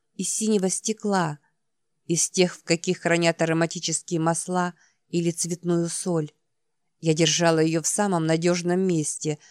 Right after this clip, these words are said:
в моей прикроватной тумбочке, вместе с кремами, лосьонами и всем прочим, что не выставлялось на обозрение случайным визитерам. Впрочем, вспомнив о тумбочке, я тут же подумала о кровати, мягких простынях,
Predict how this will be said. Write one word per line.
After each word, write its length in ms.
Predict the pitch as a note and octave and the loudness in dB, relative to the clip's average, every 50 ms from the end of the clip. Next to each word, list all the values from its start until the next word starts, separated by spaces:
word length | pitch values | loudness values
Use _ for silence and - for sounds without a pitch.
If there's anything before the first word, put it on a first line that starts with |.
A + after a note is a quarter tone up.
| - _ _ - | -20 _ _ -8
в 120 | E3 E3 | -6 2
моей 300 | E3+ F#3 F#3+ F#3+ F#3+ F#3+ | 6 6 6 6 4 2
прикроватной 720 | - F3+ E3+ - E3+ F3 F3 F3 F#3 F3+ F3+ - F3 F3 | 2 0 -2 2 2 4 6 6 4 4 4 2 0 0
тумбочке, 720 | F3 - - C4+ C4 A#3+ F#3 F3 - - - - - D#3 D3+ - - - _ _ _ - | 0 0 0 0 2 2 2 0 -2 -4 -6 -4 -4 -4 -4 -4 -10 -20 _ _ _ -6
вместе 400 | F3 F3+ F#3 F#3+ F#3 - - E3 | 2 4 4 4 4 4 -2 -6
с 80 | - | -4
кремами, 560 | - - F#3+ F#3+ E3+ F3+ F#3+ G3+ A3 G#3+ G3+ | -2 2 2 4 4 6 4 4 4 2 0
лосьонами 800 | F3+ E3 D#3+ E3 - - F#3 F3+ G3 G#3+ A3 G#3+ G3+ F#3+ F3+ E3+ | 0 0 0 0 0 -2 0 2 2 2 2 2 0 0 0 -2
и 60 | E3+ F3 | 0 -2
всем 300 | - - - A3 A3+ A3 | 0 0 2 0 0 0
прочим, 580 | - A3+ G#3+ F#3+ E3 D#3+ - - D#3+ C#3+ D3 - _ _ _ _ _ | 0 2 2 2 2 0 -2 -4 -4 -4 -6 -10 _ _ _ _ _
что 260 | _ - - - E3+ | _ -12 -2 0 2
не 100 | F3 E3+ | 2 4
выставлялось 680 | D#3+ E3 D#3+ - - E3+ E3+ F3 E3+ E3+ E3 E3 D#3+ - | 2 0 -2 0 -2 0 4 6 6 6 6 6 4 2
на 100 | E3+ E3 | 0 0
обозрение 720 | D#3+ D#3+ E3 E3+ E3 E3 E3+ F#3 F#3 F3 E3+ D#3+ D#3 D3+ - - | 2 4 2 2 2 2 2 2 2 2 2 0 -2 -4 -4 -6
случайным 640 | - - - F3+ F3+ - G3 F3 E3 E3 D#3+ D#3+ E3 | -10 -6 -4 -4 -2 0 0 0 0 0 0 -2 -2
визитерам. 800 | D#3+ F3 E3+ F#3 F#3+ F#3 - G#3+ F#3 F3 E3 D#3+ D3+ C#3+ C#3 - _ _ _ _ _ _ _ _ _ _ _ _ | -2 -2 -4 -4 -4 -2 0 2 2 2 2 0 -2 -4 -8 -10 _ _ _ _ _ _ _ _ _ _ _ _
Впрочем, 680 | _ - _ - F3 F3+ F3+ - - E3+ D#3 D3 D#3+ - _ _ | _ -6 _ 2 2 2 2 0 -2 -2 -4 -6 -8 -12 _ _
вспомнив 580 | - - - - - E3+ E3 E3 D#3 D#3 - - | -8 -8 -6 -2 -2 0 0 0 0 0 0 -2
о 60 | D#3+ | -4
тумбочке, 720 | - - F#3 F#3 F3+ E3 E3 D#3+ - - - D#3 D#3 D3+ - - - - _ _ _ | -2 -2 -2 -2 -2 -2 -2 -4 -6 -6 -4 -6 -6 -6 -6 -12 -20 -20 _ _ _
я 140 | E3 E3+ E3 | 0 0 0
тут 220 | - - D#3+ D3+ | 0 -2 -4 -2
же 100 | - D#3+ | -2 -2
подумала 580 | D3+ - D#3+ D#3 D3+ D#3 D#3+ D#3 D3+ D3+ D#3 D#3 | -2 -2 -4 -2 -2 -2 0 0 0 2 0 0
о 40 | |
кровати, 720 | D#3 - E3 E3 D#3 D3 D#3+ E3 F3 F3 - - F3+ E3+ E3 _ _ _ _ _ _ - | 0 0 0 0 2 2 0 -2 -2 -4 -6 -8 -8 -8 -8 _ _ _ _ _ _ 0
мягких 440 | E3 D#3+ E3+ E3 - - D#3+ - - | 2 2 2 2 0 -2 -4 -4 -2
простынях, 800 | - D3 D#3 - - - E3 D#3 D#3+ D#3+ E3+ F#3 F#3 - - | -2 -2 -2 -2 -2 -2 0 2 4 4 2 2 0 -4 -14